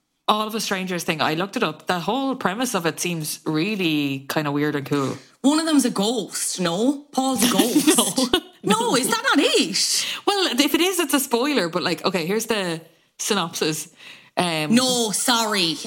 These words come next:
Speaker 2: I have that actually completely the wrong way around. So
Speaker 1: Yeah.
Speaker 2: read the synopsis and I will immediately
Speaker 1: So,
Speaker 2: correct myself.
Speaker 1: um,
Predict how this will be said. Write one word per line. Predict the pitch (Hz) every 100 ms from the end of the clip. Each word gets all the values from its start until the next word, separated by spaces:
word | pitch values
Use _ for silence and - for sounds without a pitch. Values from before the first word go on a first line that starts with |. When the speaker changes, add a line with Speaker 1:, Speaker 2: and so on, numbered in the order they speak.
| 202
Speaker 2:
I | 175
have | 185 180
that | 196 165
actually | 160 185 160
completely | 175 - 180 170 170
the | 156
wrong | 143
way | 135
around. | 139 131 151
So | 185
Speaker 1:
Yeah. | -
Speaker 2:
read | -
the | -
synopsis | 160 135 - 151 165
and | 156
I | 151
will | 139 139
immediately | 165 156 196 170
Speaker 1:
So, | 151
Speaker 2:
correct | -
myself. | 135 147 143 - _ _ _ _ _ _ _ _
Speaker 1:
um, | 190 175 165 156 156